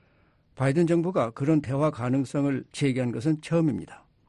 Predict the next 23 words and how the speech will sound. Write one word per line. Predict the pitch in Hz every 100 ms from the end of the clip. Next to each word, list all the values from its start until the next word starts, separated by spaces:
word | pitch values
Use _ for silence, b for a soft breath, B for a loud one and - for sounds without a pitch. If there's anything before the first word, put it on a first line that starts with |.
| _ _ _ _ _ _ _ _ _
불과 | - 151 185
몇 | 135 127
주 | - 165
전 | 185 135 151
바이든 | 127 135 151 147 131
정부 | 139 135 139
고위 | 131 135
관리들은 | 131 123 113 147 110 87 - b b
북한 | - 160 165
비핵화의 | 143 135 147 151 127
중간 | - 135 147 135
단계를 | 135 127 131 101
고려할 | - 127 135 131
수 | -
있다고 | 110 120 - 143 120
했죠. | 110 - 85 - _ _ b b b b b
미국이 | 135 143 170 190
북한에 | 196 156 143 170 -
어떤 | - 180
신호를 | 175 196 180 156 127
보내고 | - 131 123 113
있는 | 127 117
것일까요? | 101 117 - 110